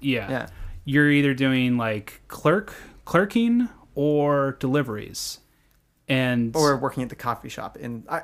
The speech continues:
Speaker 2: I wanted to go to this flower shop. It seemed
Speaker 1: Yeah,
Speaker 2: cool.
Speaker 1: and, or you're a barista. And the average employee can own a nice house in the suburbs of Los Angeles.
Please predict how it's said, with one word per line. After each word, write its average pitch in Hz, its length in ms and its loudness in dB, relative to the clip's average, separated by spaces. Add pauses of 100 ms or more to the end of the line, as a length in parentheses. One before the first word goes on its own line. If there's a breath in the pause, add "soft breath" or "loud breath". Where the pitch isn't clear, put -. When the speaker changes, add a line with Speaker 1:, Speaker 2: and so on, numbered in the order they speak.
Speaker 2:
I 139 100 4
wanted 254 260 0
to 151 60 -4
go 117 160 0
to 185 80 -2
this 107 140 -10
flower - 260 -4
shop. 143 180 -16
It 147 100 -8
seemed 139 120 4
Speaker 1:
Yeah, 165 120 4
Speaker 2:
cool. 143 100 2
Speaker 1:
and, 131 260 -2
or 143 180 2
you're 143 180 2
a 123 40 -6
barista. 131 580 -2
And 120 360 0 (160)
the 127 220 -2
average 147 340 -2
employee 143 680 0 (420 soft breath)
can 139 220 -2
own 131 340 0
a 120 180 -4
nice 120 720 -4
house 113 580 -4
in 123 140 0
the 117 80 -2
suburbs 104 680 -6
of 107 200 -6
Los 101 220 -10
Angeles. - 500 -14